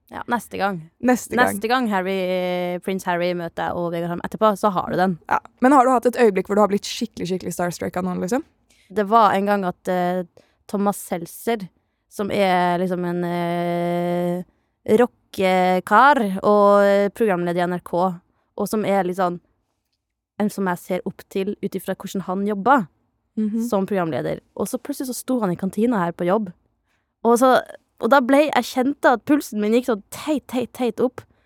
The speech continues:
Speaker 1: Du vet når det blir sånn, <laughs> hei. Og så, så skal jeg si noe. Du bur-, jeg burde si noe, for jeg vil liksom være sånn hyggelig og si hei og si at jeg anerkjenner det du gjør. Jeg tror at jeg virka litt som en sånn der, eh, fangirl.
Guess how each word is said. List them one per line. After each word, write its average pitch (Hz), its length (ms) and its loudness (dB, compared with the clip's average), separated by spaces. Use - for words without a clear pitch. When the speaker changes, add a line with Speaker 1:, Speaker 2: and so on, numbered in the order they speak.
Speaker 1:
Du 233 80 -2
vet 240 80 2
når 247 100 4
det 226 60 0
blir 220 80 2
sånn, 247 80 -4
<laughs> - 400 -10
hei. 330 720 4
Og 262 100 2
så, 269 60 2
så 262 140 2
skal 262 300 4
jeg 262 120 2
si 269 160 -2
noe. 294 240 2
Du 262 100 -2
bur-, 240 260 -2
jeg 254 140 4
burde 269 200 -2
si 262 240 -2
noe, 247 160 0
for 254 80 -2
jeg 247 160 4
vil 233 140 -2
liksom 226 320 -2
være 220 160 -2
sånn 208 240 -2
hyggelig 208 380 -4
og 202 60 -4
si - 120 -6
hei 208 340 0
og 208 80 0
si 202 220 -6
at 190 100 -6
jeg 196 480 2
anerkjenner 214 580 -2
det 202 220 -2
du 226 80 0
gjør. 220 340 2
Jeg 208 160 -20
tror 180 300 -6
at 175 100 -10
jeg 180 240 -4
virka 185 320 -8
litt 170 200 -10
som 165 120 -12
en 160 80 -8
sånn 165 160 -6
der, 160 100 -6
eh, 156 240 -4
fangirl. 160 640 -8